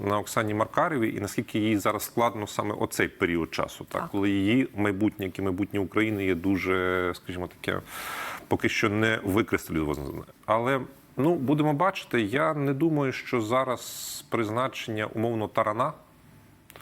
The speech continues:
Speaker 1: чи, умовно, Тищенка спецпредставником президента по американських питаннях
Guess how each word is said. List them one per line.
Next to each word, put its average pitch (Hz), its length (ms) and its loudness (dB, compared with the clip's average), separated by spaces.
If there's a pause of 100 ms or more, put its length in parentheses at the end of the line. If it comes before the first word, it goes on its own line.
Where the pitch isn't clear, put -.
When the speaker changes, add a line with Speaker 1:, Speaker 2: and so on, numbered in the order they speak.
(480)
Speaker 1:
чи, 117 320 4
умовно, 113 580 2
Тищенка 107 680 0
спецпредставником 107 800 -2
президента 104 580 0
по 101 280 0
американських 101 640 -2
питаннях 123 500 0